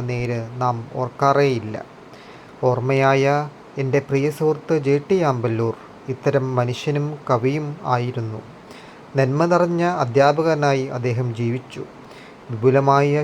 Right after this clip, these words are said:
ശിഷ്യസമ്പത്തിന് ഉടമയായി. മാതൃകാ ഭർത്താവും പിതാവും മനുഷ്യനുമായി. ഇതിനിടെ കവിതകൾ എഴുതി. ഉള്ളിലുള്ളത് മറച്ചുവെക്കാത്ത പെരുമാറ്റമായിരുന്നു. അതുകൊണ്ട് പഴുക്കനെന്ന്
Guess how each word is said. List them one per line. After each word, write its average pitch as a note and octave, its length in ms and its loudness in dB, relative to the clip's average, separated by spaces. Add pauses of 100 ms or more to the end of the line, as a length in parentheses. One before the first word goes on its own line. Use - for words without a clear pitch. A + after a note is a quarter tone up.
ശിഷ്യസമ്പത്തിന് E3 920 -2 (300)
ഉടമയായി. B2+ 520 -2 (800)
മാതൃകാ B2+ 440 4 (100)
ഭർത്താവും D#3+ 540 2 (260)
പിതാവും D3+ 520 4 (220)
മനുഷ്യനുമായി. C3 680 -4 (580)
ഇതിനിടെ C3+ 380 4 (120)
കവിതകൾ C#3 500 2
എഴുതി. C3+ 320 -4 (840)
ഉള്ളിലുള്ളത് C#3+ 540 6 (120)
മറച്ചുവെക്കാത്ത D3 920 0 (140)
പെരുമാറ്റമായിരുന്നു. B2+ 880 -4 (500)
അതുകൊണ്ട് C#3+ 440 2 (920)
പഴുക്കനെന്ന് D3+ 680 2